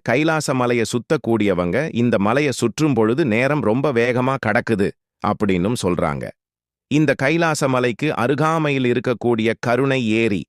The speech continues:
அப்படின்னு அழைக்கப்படக்கூடிய காவுரி குன் பார்வதி தேவி தன்னோட குழந்தையான விநாயகரை உருவாக்கிய இடமா கருதப்படுது. அதனால தான் இந்த ஏரி பார்வதி சரோவர் அப்படிங்கிற புகழையும் பெற்றது. ஆயிரத்து தொள்ளாயிரத்து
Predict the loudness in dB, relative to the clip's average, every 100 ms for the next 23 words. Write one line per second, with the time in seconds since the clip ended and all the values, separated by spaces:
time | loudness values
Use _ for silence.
0 | _ _ _ -2 0 0 0 0 0 0
1 | 0 -2 0 0 0 0 0 0 0 0
2 | 0 0 0 0 0 0 0 0 0 0
3 | 0 0 0 -2 -4 _ _ 0 0 2
4 | 2 0 0 0 2 0 0 -2 -2 0
5 | 0 0 0 0 0 0 0 0 2 0
6 | -2 -2 0 2 2 0 -2 0 0 0
7 | 0 -4 -6 -12 _ _ _ -4 0 0
8 | 0 0 0 0 0 0 0 0 0 0
9 | -2 0 0 0 0 0 -2 0 2 4
10 | 2 0 -2 _ -4 -2 0 0 2 0
11 | 0 0 2 2 0 -2 -4 -4 -6 -6
12 | -14 _ _ _ -2 0 2 2 0 -2
13 | 0 2 2 0 0 0 0